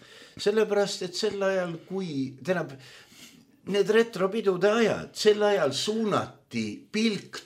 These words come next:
tulevikku. Mitte ei vaadatud, aga teeme nüüd peo nagu neljakümnendatel. Ei tehtud. Taheti minna tulevikku,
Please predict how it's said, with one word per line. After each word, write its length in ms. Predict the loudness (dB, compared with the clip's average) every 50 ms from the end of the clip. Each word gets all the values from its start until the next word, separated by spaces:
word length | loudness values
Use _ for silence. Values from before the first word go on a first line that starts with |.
| _ -2
tulevikku. 1300 | 0 6 8 10 10 10 10 6 4 2 2 0 0 0 -2 -4 -8 -16 _ _ _ 0 4 6 6 6 6 4 0 -4 -10 -16 -18 _ _ _ _ _ _ _ _ _ _ _ _ _ _ _ -2 2
Mitte 380 | 2 2 2 0 0 2 4
ei 180 | 4 4 2 2 2
vaadatud, 580 | 6 6 6 6 6 4 2 2 0 -4 -4 -6 -10 -16 -8 -2
aga 260 | 0 2 4 4 2
teeme 540 | 4 8 8 10 10 10 10 10 8 8 6 6
nüüd 300 | 6 4 4 2 2 4
peo 320 | 6 8 10 10 10 8
nagu 320 | 8 6 4 4 2 2 0
neljakümnendatel. 1900 | 2 4 4 4 6 6 6 8 10 10 10 10 8 6 4 6 6 4 4 4 4 4 4 4 2 2 2 2 2 2 2 -2 -4 -10 -10 -10 -10 -16 -20 -16 _ -6
Ei 160 | -4 -4 -4
tehtud. 340 | -4 -8 -10 -10 -12 -18 -20 -20 -20 -20 -20 -20 -20 _ _ _ _ _ _ _ _ -2 2
Taheti 380 | 6 6 6 6 4 0 2
minna 380 | 4 6 6 6 8 6 6 6
tulevikku, 920 | 4 2 2 6 8 8 8 8 6 2 0 -4 -10 -10 -14 -12 -8 -6